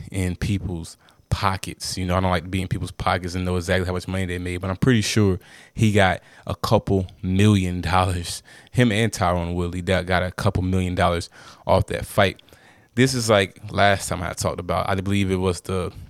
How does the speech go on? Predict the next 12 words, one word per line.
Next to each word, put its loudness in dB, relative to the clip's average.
Floyd 4
Mayweather 2
Logan 4
Paul 4
fight. 0
As 0
it 2
got 2
closer 0
to -8
the -2
fight, 2